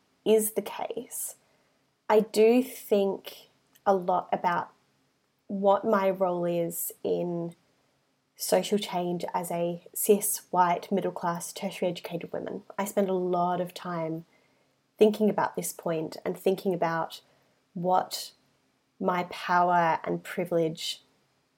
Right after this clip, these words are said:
perhaps gives me access to that it wouldn't give other people access to, how to share that power and that privilege. So again, going back to what we were talking about at the beginning, things like running training programs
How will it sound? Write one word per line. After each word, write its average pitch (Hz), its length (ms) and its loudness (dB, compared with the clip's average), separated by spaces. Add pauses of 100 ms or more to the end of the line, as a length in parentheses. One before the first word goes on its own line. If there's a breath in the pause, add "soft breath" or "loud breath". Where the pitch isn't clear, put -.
(100)
perhaps - 340 -4
gives - 260 -6
me 190 300 0
access - 480 -2
to 180 220 0
that 175 120 -2
it - 100 0
wouldn't 170 280 -2
give 170 180 -2 (340)
other 185 200 -2
people 220 360 0
access - 460 0
to, 311 320 0 (800 soft breath)
how 214 300 2
to 214 160 -2
share 220 720 2
that - 320 0
power 220 340 4
and 220 200 2
that 202 180 -6
privilege. 214 440 0
So 202 180 0
again, 185 360 2
going 180 220 2
back 175 180 -4
to - 100 -20
what - 120 -2
we 190 80 0
were 185 80 0
talking 185 400 -4
about 170 240 -4
at - 60 -20
the - 60 -18
beginning, 175 520 -4 (400 soft breath)
things 220 240 6
like - 340 -2
running 214 300 8
training 196 380 2
programs 180 720 0